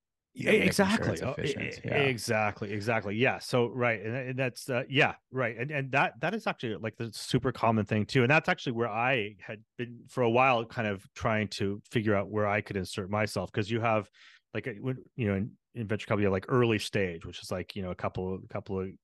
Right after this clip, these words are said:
Speaker 2: people in a garage, you know, building this thing and, you know, living on top ramen type thing.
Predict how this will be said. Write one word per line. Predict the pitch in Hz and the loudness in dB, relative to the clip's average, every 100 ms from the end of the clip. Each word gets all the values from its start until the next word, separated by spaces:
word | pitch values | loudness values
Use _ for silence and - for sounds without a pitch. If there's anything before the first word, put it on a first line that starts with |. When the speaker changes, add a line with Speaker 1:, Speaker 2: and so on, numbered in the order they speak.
| - | -12
Speaker 2:
people | 107 95 98 | -8 -2 0
in | 92 | 0
a | 92 | -2
garage, | 92 104 104 98 92 87 | -2 2 4 4 2 -2
you | 107 | -4
know, | 92 85 | -6 -8
building | 90 98 95 95 | -6 -2 0 -2
this | 92 - | -4 -4
thing | 92 92 | -2 -2
and, | 92 87 - - - - | -2 -4 -8 -16 -20 -2
you | 95 | 0
know, | 90 | 2
living | 107 95 98 92 98 | 2 2 2 2 -2
on | 98 95 | -4 -2
top | 107 98 | 0 0
ramen | 104 101 98 95 | 2 2 2 0
type | 98 95 | -4 -6
thing. | 101 95 | -4 -4